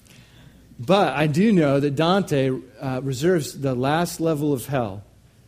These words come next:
uh, for, uh, one of the characters there is Brutus. And it's because he betrayed his friendship to Caesar. Right? For Dante, the worst, the greatest offenders are those who are traitors,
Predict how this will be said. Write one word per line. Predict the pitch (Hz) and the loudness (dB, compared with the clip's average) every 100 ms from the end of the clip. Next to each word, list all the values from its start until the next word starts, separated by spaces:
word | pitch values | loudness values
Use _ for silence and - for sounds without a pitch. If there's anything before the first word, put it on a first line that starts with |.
| _ _ _ - | _ _ _ -12
uh, | 135 131 120 | -6 -6 -6
for, | - - 151 147 143 139 | -10 -4 0 2 2 0
uh, | 127 117 110 110 - - - - | -4 -8 -8 -10 -14 -18 -12 -8
one | 143 143 | -4 -2
of | 135 | -2
the | 135 | -4
characters | - 190 143 117 | -2 -4 -4 -4
there | 131 | -4
is | 123 | -4
Brutus. | 117 123 101 87 - - _ _ _ _ _ _ _ | -2 -4 -4 -8 -18 -20 _ _ _ _ _ _ _
And | 123 131 | -8 -6
it's | 127 | -6
because | - 127 170 170 - | -6 -4 0 0 0
he | 147 | -4
betrayed | 117 - 165 156 127 110 107 - _ _ _ - | -6 -8 -4 -2 -2 -4 -8 -18 _ _ _ -12
his | 127 117 | -10 -10
friendship | - 127 120 123 | -6 -6 -6 -10
to | 117 | -10
Caesar. | - 120 95 85 - _ _ _ _ _ _ - 113 | -10 -10 -10 -14 -20 _ _ _ _ _ _ -20 -20
Right? | 117 143 _ _ _ _ | -20 -20 _ _ _ _
For | - | -6
Dante, | 123 151 156 160 | -2 0 0 0
the | 131 | 0
worst, | 123 151 165 - - - - | 0 2 0 -2 -12 -20 -12
the | 131 | -6
greatest | 139 170 180 - | 0 0 0 -2
offenders | 151 - 131 117 110 - | -8 -4 -4 -2 -4 -8
are | - 127 | -8 -4
those | 127 127 123 | 0 -2 -2
who | 123 | -6
are | 104 | -6
traitors, | - 113 95 82 - | -6 -6 -6 -12 -18